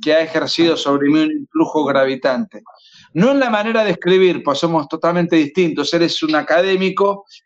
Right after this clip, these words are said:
y yo soy un tipo combativo, beligerante, adjetivador, o sea,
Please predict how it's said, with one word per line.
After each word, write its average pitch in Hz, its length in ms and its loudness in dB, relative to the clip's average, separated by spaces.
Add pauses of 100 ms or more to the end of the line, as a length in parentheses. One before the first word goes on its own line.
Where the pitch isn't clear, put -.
(120)
y 139 80 -2
yo 175 140 0
soy 165 160 2
un 143 80 0
tipo 160 280 -2
combativo, 151 720 2
beligerante, 147 960 -2
adjetivador, 143 960 0
o 135 80 0
sea, 135 380 0